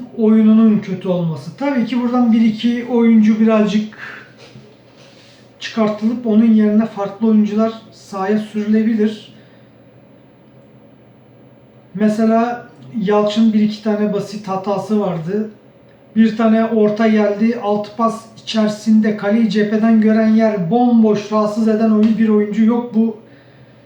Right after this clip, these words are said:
Giresunspor defansının büyük bir hatasıydı. Ya öyle bir kafa vurdu ki o kafa vuruşlarında bile yani geriye rakip k-, oyuncu bile olsa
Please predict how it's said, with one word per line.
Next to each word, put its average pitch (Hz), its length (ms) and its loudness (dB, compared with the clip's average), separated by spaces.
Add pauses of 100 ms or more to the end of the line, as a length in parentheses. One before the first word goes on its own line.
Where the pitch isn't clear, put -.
(160)
Giresunspor 214 800 -2
defansının 196 540 -2
büyük 208 280 -2
bir 202 120 0
hatasıydı. 190 960 -4 (840)
Ya 214 240 -6
öyle 226 300 2
bir 220 160 0
kafa 214 240 -2
vurdu 226 320 0
ki 233 160 -2
o 247 200 -2
kafa 226 260 -4
vuruşlarında 208 880 -2
bile 220 200 -2
yani 226 380 -2 (100)
geriye 240 500 -2 (1080)
rakip 214 420 -4
k-, - 400 -20
oyuncu 240 400 2
bile 226 140 2
olsa 220 560 -4